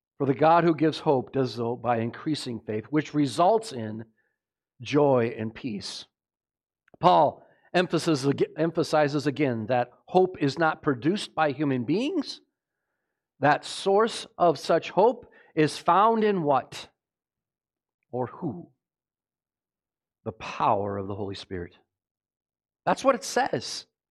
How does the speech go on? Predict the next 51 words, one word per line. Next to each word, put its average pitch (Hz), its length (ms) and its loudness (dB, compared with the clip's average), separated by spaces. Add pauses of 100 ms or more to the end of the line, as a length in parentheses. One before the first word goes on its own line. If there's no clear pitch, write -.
(480)
Now, 180 160 6
here's 220 260 4
the 185 80 0
deal. 156 380 4 (500)
I 170 60 6
was 165 160 2
just 220 300 2
in 202 80 4
a 185 60 0
class, 175 440 6
like 156 160 2
I 160 120 6
said, 151 300 4
and 147 120 2
when 151 80 2
you're 147 100 2
saturated 185 600 0
with, 151 280 0
I 156 100 4
don't 143 120 2
know 117 80 -2
how - 320 -2
many 196 240 2
hours 123 460 -2 (520)
of 143 140 4
that, 170 320 6 (440)
you, 151 100 2
you 147 200 -2
pick 175 240 -2
up 175 180 4
that, 110 240 0
right? 127 340 2
You 120 80 -2
pick 151 240 -4
up 123 80 -4
a 131 40 2
lot 135 180 4
of 131 80 -2
things 127 180 -2
they 127 80 0
say. 120 180 -6
One 170 160 2
of 180 60 2
them 139 280 0 (100)
is 120 100 -12
I 135 80 0
say, 131 160 -4
"Hey, 135 60 0
listen, 139 320 -2 (420)
don't 208 400 2
preach 196 640 2